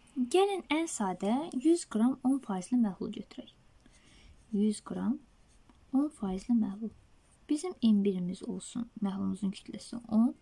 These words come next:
omega birimiz olsa, olsun yüz. O on faizli. Və iki dəfə azaltmaq deyiriksə, deməli, məhlulun kütləsi də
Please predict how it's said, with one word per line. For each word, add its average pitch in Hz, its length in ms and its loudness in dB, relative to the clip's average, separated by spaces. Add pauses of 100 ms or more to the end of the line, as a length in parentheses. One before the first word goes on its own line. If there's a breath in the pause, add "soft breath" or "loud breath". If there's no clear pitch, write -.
(560 loud breath)
omega 262 420 2
birimiz 190 340 -2
olsa, - 240 -8
olsun 277 220 -6 (200)
yüz. - 280 -10 (260)
O - 200 -2
on 208 140 4
faizli. - 460 -10 (680 loud breath)
Və 294 140 2 (180)
iki - 220 -4
dəfə 247 260 2
azaltmaq 208 480 0
deyiriksə, 190 460 -4 (100)
deməli, 262 320 2
məhlulun 269 320 -2
kütləsi - 560 -8
də 196 140 -4